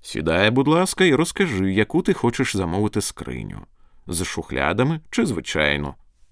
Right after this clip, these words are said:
поцікавився Ян. «Краще з висувними шухлядами.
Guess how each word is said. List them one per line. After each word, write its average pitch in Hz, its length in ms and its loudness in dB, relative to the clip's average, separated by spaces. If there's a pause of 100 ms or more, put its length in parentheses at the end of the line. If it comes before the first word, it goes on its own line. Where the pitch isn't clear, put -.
(140)
поцікавився 76 720 -6
Ян. 64 340 -8 (1200)
«Краще 196 680 2
з 127 80 0
висувними 160 560 2
шухлядами. 65 760 -4